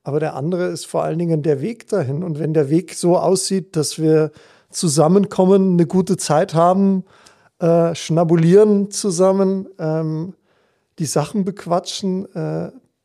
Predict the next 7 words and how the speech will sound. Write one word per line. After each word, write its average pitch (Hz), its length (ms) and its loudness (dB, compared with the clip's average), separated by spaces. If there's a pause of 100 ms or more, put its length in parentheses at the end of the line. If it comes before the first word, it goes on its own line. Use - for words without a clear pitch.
(760)
und 143 320 -8 (340)
ist - 280 -8
das 151 180 -6
eine 143 140 0
wahnsinnig 156 520 -2
wertvolle 151 500 -4
Zeit, 165 400 -4